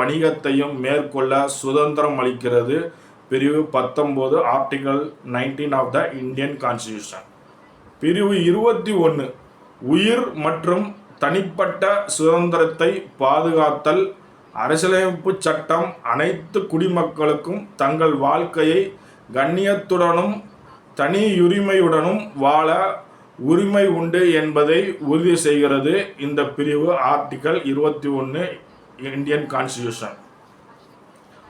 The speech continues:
ஆர்டிகல் இருபத்தி ஒண்ணு ஏ, பிரிவு இருபத்தி ஒண்ணு ஏ, இந்தியன் கான்ஸ்டிடியூஷன். கல்வி உரிமை. ரெண்டாயிரத்தி ரெண்டாம் ஆண்டு எண்பத்தாறாவது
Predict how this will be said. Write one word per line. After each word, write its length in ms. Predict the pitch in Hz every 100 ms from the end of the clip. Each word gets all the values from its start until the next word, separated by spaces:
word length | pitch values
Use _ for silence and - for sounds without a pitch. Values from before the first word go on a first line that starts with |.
| - 110 143
ஆர்டிகல் 500 | 190 180 160 156 147 - - - - - - - - - - 139
இருபத்தி 380 | 185 220 - 196
ஒண்ணு 320 | 170 170 185 147
ஏ, 80 | 139 147 - - - -
பிரிவு 340 | 151 175 170 175
இருபத்தி 440 | 147 156 170 170 170
ஒண்ணு 300 | 147 143 143 135 135
ஏ, 60 | 170 180 - - - - - -
இந்தியன் 520 | 131 147 160 165 165 165
கான்ஸ்டிடியூஷன். 600 | 139 135 135 135 135 131 - - - - - - -
கல்வி 420 | - 131 170 202 220
உரிமை. 380 | 190 170 143 123 -
ரெண்டாயிரத்தி 760 | 127 156 185 185 185 165 160 139
ரெண்டாம் 440 | 139 156 170 180 151
ஆண்டு 300 | 143 139 135 123 -
எண்பத்தாறாவது 880 | 113 123 160 175 190 180 175 170 165